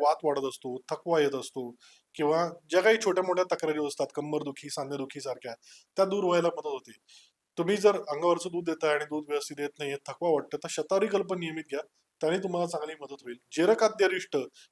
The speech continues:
हे सुद्धा अंगावरचं दूध व्यवस्थित निर्माण होण्यासाठी मदत करतं. शतावरी कल्प आणि अश्वगंधा चूर्ण अतिरिक्त प्रमाणात आलेला थकवा दूर करायला मदत करतं. दशमूलारिष्ट तुमचं बाळंतपणानंतरचा वाढलेला वात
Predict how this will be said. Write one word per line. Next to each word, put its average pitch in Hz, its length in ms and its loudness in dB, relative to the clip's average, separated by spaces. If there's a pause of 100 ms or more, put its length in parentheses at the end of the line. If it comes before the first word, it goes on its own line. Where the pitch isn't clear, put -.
हे 190 60 2
सुद्धा 185 360 6
अंगावरचं 165 380 0
दूध 151 220 -6
व्यवस्थित 143 360 -4
निर्माण 151 300 -4
होण्यासाठी 170 420 -4
मदत 156 280 -4
करतं. 120 240 -10 (520)
शतावरी 190 400 4
कल्प 190 320 2
आणि 151 260 0
अश्वगंधा 170 480 -2
चूर्ण 165 320 -2
अतिरिक्त 175 580 -8
प्रमाणात 156 340 -4
आलेला 151 260 -2
थकवा 151 320 -8
दूर 147 240 -8
करायला 139 240 -4 (420)
मदत 147 280 -2
करतं. 127 340 -4 (400)
दशमूलारिष्ट 196 760 6
तुमचं 156 520 0
बाळंतपणानंतरचा 170 1080 0 (380)
वाढलेला 156 320 2
वात 147 220 6